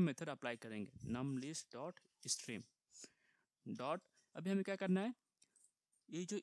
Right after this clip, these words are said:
if ब्लॉक था इस ब्लॉक को हम लोग बोलते हैं प्रेडिकेट। basically प्रेडिकेट क्या करता है, basically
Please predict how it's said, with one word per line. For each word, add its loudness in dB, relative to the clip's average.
if 0
ब्लॉक -2
था -6
इस 4
ब्लॉक -4
को -6
हम 4
लोग -2
बोलते -8
हैं -4
प्रेडिकेट। -2
basically -6
प्रेडिकेट -2
क्या -2
करता -4
है, -2
basically -4